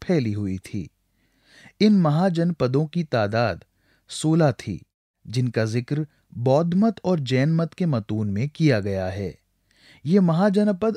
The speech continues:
अक्सर व बेशतर दारुल हुकूमत के शहरों को किलाबंद करते थे। बाज, मसलन मगध, मुस्तकिल फौज और बाकायदा अफसरशाही और किसी हद तक बाजाब्ता फौजी तकर्री के लिए इदारों का एहतमाम करते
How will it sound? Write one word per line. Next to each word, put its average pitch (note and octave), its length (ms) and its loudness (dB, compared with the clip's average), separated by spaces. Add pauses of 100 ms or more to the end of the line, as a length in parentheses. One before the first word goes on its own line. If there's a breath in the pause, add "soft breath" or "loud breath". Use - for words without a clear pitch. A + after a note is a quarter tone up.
(100)
अक्सर G3 380 -4
व G3+ 80 0
बेशतर B2 520 -4 (420)
दारुल D3+ 460 2
हुकूमत D3+ 460 -2
के F3+ 120 0
शहरों C#3 340 -2
को D3+ 140 -10 (100)
किलाबंद C3 520 -2
करते A#2 380 -4 (100)
थे। E2 180 -8 (480)
बाज, A#2+ 520 0 (600)
मसलन F#3 480 2
मगध, B2 380 0 (380)
मुस्तकिल G#3 580 -2
फौज D#3 500 0
और E3+ 140 2
बाकायदा C3 580 0
अफसरशाही B2 880 -6 (340)
और E3+ 180 4 (100)
किसी G3+ 240 -2
हद C#3+ 160 0 (120)
तक F3 100 0 (120)
बाजाब्ता B2 580 0
फौजी C3 360 -2
तकर्री B2 520 -2
के C3+ 160 -2
लिए A2 320 -2 (180)
इदारों B2 420 0
का D#3+ 120 -4
एहतमाम G#2+ 540 -6
करते B2+ 420 -4